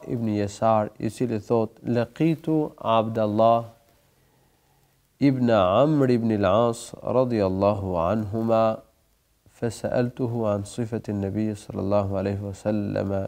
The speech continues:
fi at-Taurah." Thot pra Ata ibn Yasari, takova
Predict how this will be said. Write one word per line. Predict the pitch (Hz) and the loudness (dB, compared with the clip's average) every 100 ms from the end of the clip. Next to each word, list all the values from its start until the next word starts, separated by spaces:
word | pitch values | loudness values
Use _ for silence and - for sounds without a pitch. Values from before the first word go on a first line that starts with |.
| - | -10
fi | _ 117 | _ -12
at-Taurah." | 101 - 85 87 76 - _ _ _ _ _ _ _ _ _ _ _ - | -8 -6 -2 0 -2 -8 _ _ _ _ _ _ _ _ _ _ _ -4
Thot | 185 185 151 - | 2 4 2 0
pra | 131 123 - - | 2 2 0 -2
Ata | 110 - 131 - | -4 0 -2 -2
ibn | 113 107 | -2 -4
Yasari, | 101 98 - 110 107 113 - _ - | -4 -2 2 2 2 -2 -10 _ -4
takova | 120 - 160 131 123 117 | -4 0 0 4 2 2